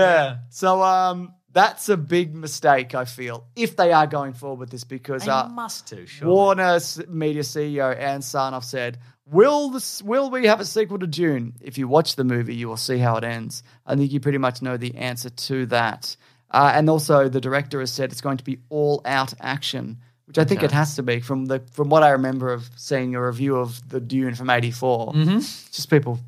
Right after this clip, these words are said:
Speaker 2: doing all sorts of sandworm shit or whatever.
Speaker 1: Yeah, yeah, and just nude, nude knife fights and stuff.
Speaker 2: Is there a nude knife fight in it?
Speaker 1: I mean, it's nudish.
Speaker 2: Who's Sting? Is
Speaker 1: He's
Speaker 2: that
Speaker 1: a
Speaker 2: Dave
Speaker 1: famous
Speaker 2: Bat-,
Speaker 1: musician.
Speaker 2: who's, is it
Speaker 1: He's
Speaker 2: Dave
Speaker 1: one of
Speaker 2: Bat-,
Speaker 1: the suspects in the T V series Only Murders in the Building.
Speaker 2: Oh, yeah.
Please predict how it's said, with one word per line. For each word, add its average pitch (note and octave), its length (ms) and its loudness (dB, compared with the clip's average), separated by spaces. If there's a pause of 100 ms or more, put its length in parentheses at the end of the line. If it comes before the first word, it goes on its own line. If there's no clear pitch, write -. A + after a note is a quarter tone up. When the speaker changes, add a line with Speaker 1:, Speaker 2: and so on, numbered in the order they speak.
(640)
Speaker 2:
doing B2+ 200 2
all C3 120 0
sorts D3 200 -4
of C3+ 60 -6
sandworm B2 480 -2
shit C#3 220 -8
or B2 80 -6
whatever. A#2+ 420 -10
Speaker 1:
Yeah, A#2 80 -6
yeah, B2+ 160 2
and C#3 140 -4
just A2+ 120 -8
nude, A#2 320 -8
nude A#2+ 220 -4
knife A2 280 0
fights C3 240 -4
and A#2+ 100 -10
stuff. A2+ 340 -10
Speaker 2:
Is F3 140 -8
there A#3+ 80 6
a A#3+ 40 2
nude C4 140 2
knife A3+ 240 0
fight A#3+ 180 -4
in D3+ 140 0
it? A2 60 -4
Speaker 1:
I - 20 -8
mean, - 80 -6
it's D3 140 -6
nudish. G#2 360 -4
Speaker 2:
Who's G4+ 220 2
Sting? D#3 800 -2 (640)
Is F#3 80 -4
Speaker 1:
He's B3+ 80 6
Speaker 2:
that A3 60 0
Speaker 1:
a - 20 -2
Speaker 2:
Dave A3+ 140 6
Speaker 1:
famous A3+ 240 4
Speaker 2:
Bat-, E3 40 -4
Speaker 1:
musician. G3+ 520 -4
Speaker 2:
who's, A#3+ 240 0
is G#3+ 240 -10
it B3+ 120 -10
Speaker 1:
He's A#3 120 4
Speaker 2:
Dave G#3+ 80 4
Speaker 1:
one C4 100 4
of B3 60 0
Speaker 2:
Bat-, G3+ 80 -6
Speaker 1:
the D3+ 40 -8
suspects G#3+ 520 -2
in F3 80 -10
the E3 80 -10
T F#3 160 -6
V F3 120 -4
series D#3+ 300 -8
Only D#3 300 -8
Murders C#3+ 340 -8
in C3+ 80 -14
the B2+ 80 -14
Building. B2 400 -10 (140)
Speaker 2:
Oh, D#3 100 4
yeah. F#3 440 2